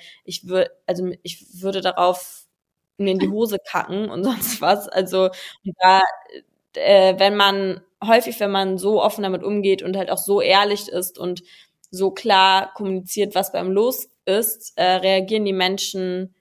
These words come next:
auch meist sehr sensibel darauf. Also ich hatte, ich kann an der Hand abzählen, wenn ich wirklich mal gesagt habe, so, „Ey, das ist mir grad zu viel“,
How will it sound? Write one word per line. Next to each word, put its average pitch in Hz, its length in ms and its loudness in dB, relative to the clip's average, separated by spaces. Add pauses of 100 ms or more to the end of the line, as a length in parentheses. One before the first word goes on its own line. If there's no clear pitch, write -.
(280)
auch 190 200 0
meist 185 400 0
sehr 180 280 2
sensibel 180 420 -4
darauf. 170 500 -2
Also 175 160 -4
ich 185 140 -10
hatte, 190 240 -6 (240)
ich - 120 -14
kann 190 140 -8
an 180 100 -6
der 185 120 -6
Hand 190 220 -4
abzählen, 185 600 -4
wenn 175 120 -4
ich 185 160 -10
wirklich 208 320 0
mal 180 100 -6
gesagt 180 340 -4
habe, 185 100 -20
so, - 100 -10
„Ey, - 80 0
das 185 160 -6
ist - 120 -8
mir 185 120 -8
grad 175 200 -8
zu - 100 -16
viel“, 185 420 -4